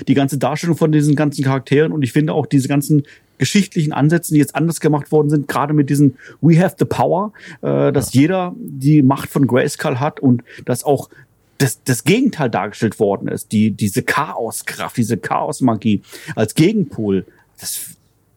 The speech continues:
Speaker 1: wo ich sage, das macht absolut Sinn. Wieso hat das früher
Speaker 2: Mhm.
Speaker 1: noch keiner gemacht? Das
Speaker 2: Mhm.
Speaker 1: ist sensationell gut und, ähm, ich finde das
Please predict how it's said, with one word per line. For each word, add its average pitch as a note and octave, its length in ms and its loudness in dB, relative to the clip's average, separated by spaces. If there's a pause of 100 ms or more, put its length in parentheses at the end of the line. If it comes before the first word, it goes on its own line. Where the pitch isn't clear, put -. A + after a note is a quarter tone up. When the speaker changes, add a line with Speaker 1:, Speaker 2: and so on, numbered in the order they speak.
(160)
Speaker 1:
wo C3 60 2
ich A#2+ 80 -2
sage, A2 120 -2
das F#2 100 -4
macht - 220 -2
absolut A#2+ 340 0
Sinn. F3 200 2 (380)
Wieso C#3 160 2
hat C#3+ 80 -4
das - 80 -14
früher B2 240 6
Speaker 2:
Mhm. G#2+ 80 4
Speaker 1:
noch G#2+ 100 0
keiner A#2+ 220 -2
gemacht? F#2+ 320 -8 (340)
Das A#2+ 140 2
Speaker 2:
Mhm. C#3+ 60 4
Speaker 1:
ist C3+ 80 2
sensationell G3 540 2
gut G3 280 4
und, A#2 360 2
ähm, A2+ 280 2
ich C3+ 100 -2
finde D3+ 240 0
das - 260 -4